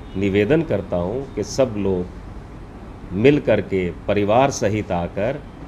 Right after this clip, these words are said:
शनि भगवान जी का जन्म उत्सव मनाएं और भगवान का आशीर्वाद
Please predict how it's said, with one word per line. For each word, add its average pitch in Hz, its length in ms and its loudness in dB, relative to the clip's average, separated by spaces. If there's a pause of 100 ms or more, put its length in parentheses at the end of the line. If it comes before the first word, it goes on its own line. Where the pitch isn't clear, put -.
(180)
शनि 104 220 2
भगवान 90 460 0
जी 87 120 -8
का 90 220 0
जन्म 87 320 -2
उत्सव 101 340 -2
मनाएं 117 380 -2 (460)
और 90 100 -2
भगवान 87 440 -2
का 85 140 -4
आशीर्वाद 85 540 -4